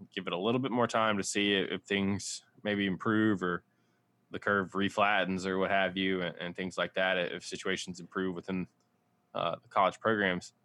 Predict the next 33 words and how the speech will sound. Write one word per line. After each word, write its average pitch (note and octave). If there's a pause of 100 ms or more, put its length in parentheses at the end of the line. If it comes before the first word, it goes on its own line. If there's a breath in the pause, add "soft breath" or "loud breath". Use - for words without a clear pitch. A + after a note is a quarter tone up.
(420)
Um, E2+ (360)
<clears throat> -
and F#2
so, F#2 (640)
uh, F2 (1000)
yeah, B2
and, G2+
and, G2+ (300)
you G#2+
know, F#2+
it, G2+ (100)
it's, - (1700)
yeah, C3+
I G#2
mean, G#2
some C#3+
of C3+
those A#2
guidelines, A2+
<laughs> -
you're A#2
like, G2 (240)
I G#2+
mean, G2
how, G#2+
how G#2
is G2
that, G2+
that F#2+
gonna F#2
work? F#2
But, F#2 (720)
uh, F2